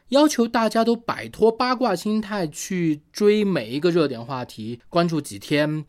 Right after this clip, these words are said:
几个礼拜、几个月，甚至几年，本身就是反人性的、不合理的。而且其实我觉得，相比大众普遍的关注，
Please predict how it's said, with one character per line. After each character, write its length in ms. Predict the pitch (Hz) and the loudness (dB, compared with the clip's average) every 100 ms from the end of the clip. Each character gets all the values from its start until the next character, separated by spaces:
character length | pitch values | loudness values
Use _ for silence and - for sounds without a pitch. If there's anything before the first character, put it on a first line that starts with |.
| _ | _
几 220 | - 101 | -12 -4
个 180 | 160 160 | 0 2
礼 160 | 110 | 0
拜、 260 | 107 151 147 | -4 -4 -4
几 200 | - 110 | -8 -10
个 160 | 139 | -6
月， 180 | 143 156 | 0 0
甚 200 | 127 - | 0 -4
至 100 | 123 | -6
几 160 | 117 113 | -8 -8
年， 260 | 101 110 131 _ _ _ | -8 -10 -12 _ _ _
本 180 | - 123 | -4 -4
身 220 | 117 202 | 0 0
就 140 | 202 196 | 2 0
是 100 | 151 | 0
反 260 | - 98 | -8 -10
人 240 | 98 101 139 | -8 -6 -6
性 240 | - 147 | -4 -4
的、 120 | 113 | -4
不 120 | 98 - | -6 -6
合 160 | 107 | -6
理 160 | 101 90 | -10 -10
的。 160 | 87 - _ _ _ _ _ _ _ _ _ _ _ - - _ _ | -18 -20 _ _ _ _ _ _ _ _ _ _ _ -20 -20 _ _
而 100 | 180 | 0
且 160 | 214 151 | 2 2
其 160 | 165 | 2
实 100 | 170 | 2
我 180 | 175 117 | 2 2
觉 140 | 117 | -2
得， 220 | 127 139 135 - - | -2 0 -2 -6 -8
相 280 | - 226 226 | 2 4 4
比 240 | - 120 | 0 -6
大 320 | - 214 196 | -2 0 0
众 200 | 175 151 | 0 -4
普 180 | 131 - | -6 -12
遍 240 | 95 143 | -8 -6
的 80 | 113 | -6
关 420 | 107 _ 165 175 | -8 _ 2 2
注， 300 | 175 180 110 | 0 -4 -4